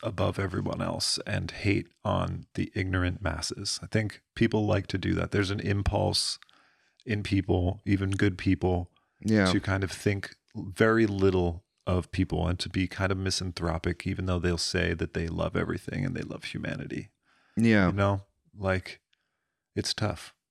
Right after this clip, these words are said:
Speaker 1: It, and we're talking also, we're talking about language. <laughs> Like,
Speaker 2: We are, yeah.
Speaker 1: and people do not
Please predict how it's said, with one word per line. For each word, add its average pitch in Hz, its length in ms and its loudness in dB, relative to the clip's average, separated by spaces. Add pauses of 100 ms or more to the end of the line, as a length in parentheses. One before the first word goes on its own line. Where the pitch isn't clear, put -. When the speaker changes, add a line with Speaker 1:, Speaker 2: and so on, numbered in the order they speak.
(260)
Speaker 1:
It, 110 240 0
and 120 220 2
we're 117 80 6
talking 127 420 2
also, 107 320 2
we're 107 160 4
talking 107 440 -2
about 92 280 -2
language. 82 720 -4
<laughs> - 40 -20 (140)
Like, 110 400 2 (240)
Speaker 2:
We 110 160 6
are, 92 140 6
yeah. 98 300 6
Speaker 1:
and 110 120 2
people 127 340 4
do 104 200 0
not 104 800 0